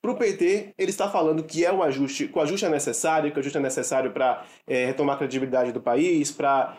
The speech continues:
reduzir o dólar, pra trazer investimento privado e também pra reduzir de maneira sustentada a taxa Selic, né, que esse é um, uma pauta muito grande do partido.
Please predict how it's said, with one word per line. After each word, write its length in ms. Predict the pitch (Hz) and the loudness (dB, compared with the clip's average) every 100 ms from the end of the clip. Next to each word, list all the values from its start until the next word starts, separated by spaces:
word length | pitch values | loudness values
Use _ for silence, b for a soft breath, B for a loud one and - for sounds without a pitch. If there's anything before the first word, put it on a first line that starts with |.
| - | -4
reduzir 340 | 156 139 127 | 0 0 0
o 40 | |
dólar, 440 | 120 160 175 147 131 | 2 2 4 2 2
pra 200 | 151 143 | 0 -2
trazer 300 | 143 147 143 | 0 0 0
investimento 480 | 135 135 139 127 - | 0 -2 -2 -4 -4
privado 520 | 127 117 160 160 147 | -6 0 2 4 2
e 60 | |
também 260 | 143 156 147 | 0 0 0
pra 120 | 156 | 0
reduzir 580 | 156 147 135 135 147 - - | 0 0 -2 0 0 -2 -8
de 120 | 156 | 0
maneira 280 | 156 143 147 | 2 4 4
sustentada 500 | 147 170 156 147 147 | 2 -2 0 0 0
a 40 | 156 | 0
taxa 240 | 151 156 | 0 -2
Selic, 520 | 151 170 135 151 - | -2 0 2 0 -2
né, 140 | 120 120 | -4 -4
que 140 | - | -2
esse 140 | 127 139 | -2 0
é 40 | |
um, 180 | 143 151 | 0 0
uma 280 | 143 139 143 | 0 0 0
pauta 480 | 139 123 127 147 139 B - _ | 0 0 2 0 -2 B -20 _
muito 240 | 151 139 156 | -6 -4 0
grande 300 | 147 143 139 | 2 2 0
do 80 | |
partido. 440 | 143 175 - 101 | -2 -4 -2 -8